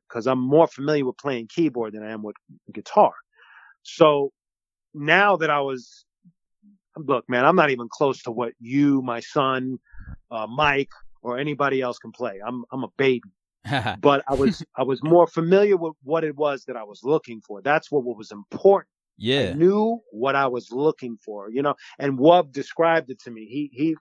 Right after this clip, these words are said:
Speaker 1: he gave me what it was that, what Stillwell became. So what ended up happening was I was listening to what we played on keyboard, and I immediately went to the guitar and said, "Well, that's this chord, that's this chord."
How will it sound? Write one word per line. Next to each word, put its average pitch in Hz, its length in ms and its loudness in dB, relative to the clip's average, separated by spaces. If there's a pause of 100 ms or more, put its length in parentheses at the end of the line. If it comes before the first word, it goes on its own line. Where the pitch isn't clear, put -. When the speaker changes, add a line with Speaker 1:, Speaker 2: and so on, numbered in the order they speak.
Speaker 1:
he 165 180 -8
gave 170 380 2
me 160 340 0 (540)
what 147 180 4
it 139 100 2
was 143 320 0
that, 127 200 -8 (100)
what 120 200 -10
Stillwell 120 420 -6
became. 107 480 -12 (880)
So 160 480 4 (240)
what 143 180 -2
ended 220 220 0
up 214 120 0
happening 156 400 -4
was 127 200 -10
I 135 80 -6
was 120 160 -8
listening 190 400 -4
to 165 100 -6
what 156 140 -4
we 139 80 -10
played 143 240 -8
on 127 160 -12
keyboard, 117 600 -6 (200)
and 120 260 -10 (460)
I 117 120 -4
immediately 147 600 2
went 143 460 -2
to 143 100 -8
the 135 80 0
guitar 127 360 -2
and 117 80 -4
said, 117 220 -4
"Well, 110 140 -4
that's 123 260 -2
this 120 180 -4
chord, 117 280 -4
that's 113 240 -10
this 110 200 -12
chord." 104 320 -6